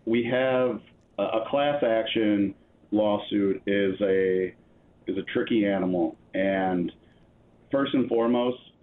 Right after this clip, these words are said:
the injunction that we're seeking to have the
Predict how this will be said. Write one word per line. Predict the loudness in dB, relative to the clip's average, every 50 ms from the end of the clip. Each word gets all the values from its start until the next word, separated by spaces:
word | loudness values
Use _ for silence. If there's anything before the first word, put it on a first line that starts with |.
| -8 -4
the | 0 0 2 2 2 2 2 2 0 -2 -4 -8 -16 _ _ _ _ _ _ _ _ _ -2
injunction | 0 0 2 2 0 0 0 0 0 0 0 0 2 0 0 0 0 0
that | 0 2 2
we're | 0 0 0
seeking | -2 -2 0 0 0
to | 0 0
have | 0 0 0 0 0 -2 -2
the | -2 -2 0 2 0 0 -2 -2